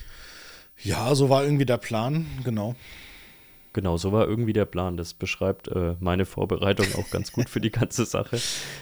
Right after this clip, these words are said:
Speaker 2: Ähm,
Speaker 1: Ja.
Speaker 2: der Plan dahinter
Speaker 1: Man, man,
Speaker 2: ist,
Speaker 1: man
Speaker 2: dass
Speaker 1: darf
Speaker 2: wir
Speaker 1: das
Speaker 2: heute
Speaker 1: Thema nicht zu eng ziehen, sonst, wenn man, ne, außerhalb des Themas dann erzählt, dann klingt das immer so, als
Speaker 2: Ja.
Speaker 1: ob man, ne, als ob man das Thema verfehlt hätte. Deshalb nennen wir es einfach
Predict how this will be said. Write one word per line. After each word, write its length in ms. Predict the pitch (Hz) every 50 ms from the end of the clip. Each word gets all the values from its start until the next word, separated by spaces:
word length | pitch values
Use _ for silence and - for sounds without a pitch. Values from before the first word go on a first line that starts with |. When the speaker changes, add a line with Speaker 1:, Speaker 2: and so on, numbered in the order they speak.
| - -
Speaker 2:
Ähm, 300 | - 101 98 98 101 101
Speaker 1:
Ja. 120 | - - - -
Speaker 2:
der 80 | 104
Plan 260 | 101 - 104 107 127 147
dahinter 320 | 139 117 - - - 120
Speaker 1:
Man, 20 |
man, 80 | 107 -
Speaker 2:
ist, 60 | - 139
Speaker 1:
man 60 | 135
Speaker 2:
dass 60 | -
Speaker 1:
darf 140 | 135 147 139
Speaker 2:
wir 80 | 101 -
Speaker 1:
das 100 | - -
Speaker 2:
heute 80 | -
Speaker 1:
Thema 240 | - 147 147 151 147
nicht 220 | 135 135 127 - -
zu 100 | 139 -
eng 300 | - 120 131 156 151 -
ziehen, 480 | - - - 127 117 113 117 117 107
sonst, 520 | 104 104 104 107 104 - - - - - - -
wenn 140 | 117 113 110
man, 340 | 113 110 110 110 107 - - - _ _ _ _ -
ne, 340 | 135 147 180 196 185 - -
außerhalb 460 | 101 123 127 - - 127 123 120 -
des 160 | - 110 -
Themas 380 | - 127 123 123 120 113 - -
dann 180 | 117 113 107
erzählt, 460 | 98 104 - - 113 107 113 117 110
dann 200 | 101 95 98 95
klingt 240 | - - 107 107 -
das 120 | 98 92 -
immer 180 | 92 92 90
so, 300 | 90 92 90 90 - - _ _ _ - - - - - - - - - - - - _ _
als 180 | - 95 87 -
Speaker 2:
Ja. 80 | -
Speaker 1:
ob 60 | 95
man, 280 | 98 95 92 92 92 90 - - - - -
ne, 180 | 110 120 127 - - - -
als 100 | - -
ob 80 | 85 95
man 80 | 95 90
das 100 | - -
Thema 260 | - 113 107 107 101
verfehlt 520 | - - 98 - - 117 117 127 127 -
hätte. 220 | 113 98 - 117 98
Deshalb 280 | 92 87 - 98 87
nennen 220 | 92 95 98 101 101
wir 60 | 101
es 100 | - -
einfach 480 | - 90 95 90 - 92 85 82 -